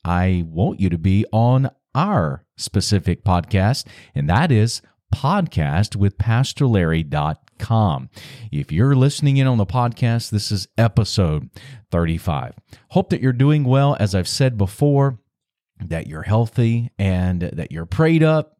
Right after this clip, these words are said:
that you're spiritually being fed daily, um, through your time in God's Word. But together, let's join and let's continue our study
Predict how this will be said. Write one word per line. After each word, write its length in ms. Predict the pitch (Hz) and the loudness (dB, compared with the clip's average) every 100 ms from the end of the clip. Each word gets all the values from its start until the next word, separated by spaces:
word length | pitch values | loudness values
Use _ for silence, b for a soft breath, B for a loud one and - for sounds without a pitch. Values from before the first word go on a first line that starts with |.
| _ | _
that 260 | 110 95 - | -4 -4 -4
you're 160 | 92 - | -8 -6
spiritually 640 | - - 139 139 - 127 | -8 -2 0 0 0 0
being 380 | 110 117 107 101 | 2 0 0 -2
fed 640 | - - 139 139 139 135 B B B B - | -6 -6 -2 0 0 -2 B B B B -18
daily, 640 | 131 90 120 139 165 202 196 - | -2 0 2 2 2 0 -4 -6
um, 400 | 98 98 95 95 | 0 2 2 0
through 300 | 98 - 104 | -2 0 2
your 320 | 101 90 113 | 2 2 0
time 340 | 123 - 117 117 | 0 -2 -2 0
in 140 | 101 | 0
God's 280 | 101 104 98 | 2 0 -2
Word. 320 | 98 120 139 | 0 0 0
But 200 | 120 123 | -2 0
together, 720 | - 123 113 156 190 107 98 - B B B | -2 0 0 0 0 -2 -2 -6 B B B
let's 340 | 101 135 139 | 0 0 0
join 600 | 110 95 127 147 98 98 - | -4 0 2 4 2 0 0
and 440 | 117 120 117 120 - | 0 2 2 0 -2
let's 300 | 110 131 180 | -2 -2 -2
continue 480 | - 131 - 151 135 | -2 -2 0 -2 -2
our 180 | - 110 | -4 -6
study 800 | - - - - 135 113 73 | -6 -10 -12 -2 0 0 -2